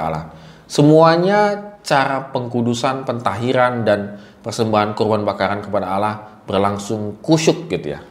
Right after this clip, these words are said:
deng-, dan dengan sukacita. Jadi memang Hizkia itu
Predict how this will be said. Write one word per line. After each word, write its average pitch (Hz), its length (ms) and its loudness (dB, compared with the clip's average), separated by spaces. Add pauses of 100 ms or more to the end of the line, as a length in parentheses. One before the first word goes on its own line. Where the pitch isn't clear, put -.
(100)
deng-, 104 400 -4
dan 110 160 2
dengan 98 320 -4
sukacita. 90 720 -8 (560)
Jadi 226 240 6
memang 233 480 2
Hizkia 147 720 2
itu 131 160 0